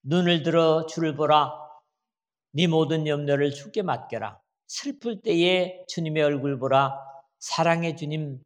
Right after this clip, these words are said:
안식 주리라." 하는 찬송이 바로 이런 것입니다. 요한 사도는 서두에서부터 태초부터 있는 생명의 말씀에 관하여는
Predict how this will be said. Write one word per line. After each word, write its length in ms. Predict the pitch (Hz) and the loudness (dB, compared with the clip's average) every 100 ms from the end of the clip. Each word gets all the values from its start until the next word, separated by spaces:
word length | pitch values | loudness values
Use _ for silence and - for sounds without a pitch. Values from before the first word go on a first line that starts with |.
| _ | _
안식 420 | - 127 147 160 - | -4 -4 -4 -8 -10
주리라." 600 | 127 113 110 92 - - | -12 -6 -6 -6 -12 -14
하는 260 | - 208 170 | -6 -6 -4
찬송이 500 | 175 165 151 170 143 | -2 -2 -2 -4 -2
바로 520 | 131 135 127 - _ - | -2 -2 -6 -14 _ -12
이런 280 | 117 131 123 | -6 -4 -4
것입니다. 500 | 123 127 107 - - _ _ _ _ _ _ _ _ _ _ _ _ - | -8 -10 -14 -16 -20 _ _ _ _ _ _ _ _ _ _ _ _ 2
요한 260 | 156 180 208 | 6 6 6
사도는 540 | 190 214 262 135 147 - _ _ _ _ _ | 2 4 2 0 -6 -16 _ _ _ _ _
서두에서부터 960 | - 190 180 202 196 214 156 131 98 - _ _ _ _ - | -4 0 4 4 6 4 0 -6 -8 -12 _ _ _ _ -10
태초부터 640 | - 269 262 269 269 240 | -2 0 2 0 2 2
있는 340 | 226 202 208 170 | 4 4 2 -2
생명의 500 | - 202 196 190 175 | -4 -2 -2 0 2
말씀에 460 | 165 156 175 165 | 2 2 -4 -6
관하여는 840 | - 147 139 135 139 185 139 107 | -6 -6 -4 -4 -4 -6 -8 -12